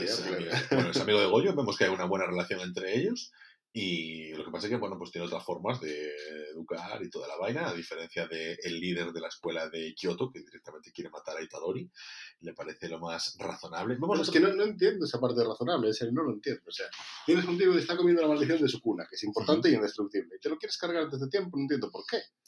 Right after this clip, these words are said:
Speaker 2: Bueno, porque ¿cuánto tiempo han vivido con la maldición de su cuna por ahí esparcida?
Speaker 1: Pero si va a seguir esparcida, si no se come los dedos.
Speaker 2: Bien, por eso, pero ¿cuánto tiempo han vivido?
Speaker 1: ¿Pero qué quieren vivir así otra vez? Eh,
Speaker 2: ¿Qué, qué problema les dio?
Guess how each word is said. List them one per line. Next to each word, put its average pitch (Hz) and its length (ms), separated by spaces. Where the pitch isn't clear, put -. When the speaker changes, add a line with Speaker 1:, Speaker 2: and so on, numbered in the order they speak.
Speaker 2:
Bueno, 90 240
porque 90 260
¿cuánto 123 240
tiempo 135 240
han 139 240
vivido 135 380
con 135 100
la 131 60
maldición 131 320
de 127 60
su 127 120
cuna 131 200
por 127 100
ahí 131 100
esparcida? - 440
Speaker 1:
Pero 90 120
si 98 60
va 139 120
a - 20
seguir 170 200
esparcida, 131 520
si 110 80
no 120 100
se 117 80
come 113 160
los 101 160
dedos. 98 340
Speaker 2:
Bien, 123 200
por 104 160
eso, 98 200
pero 78 160
¿cuánto 120 200
tiempo 123 200
han 104 60
vivido? 82 260
Speaker 1:
¿Pero - 140
qué 107 100
quieren 104 180
vivir 104 220
así 120 160
otra 117 160
vez? 151 280
Eh, 101 440
Speaker 2:
¿Qué, - 120
qué - 80
problema 98 360
les 76 160
dio? 120 240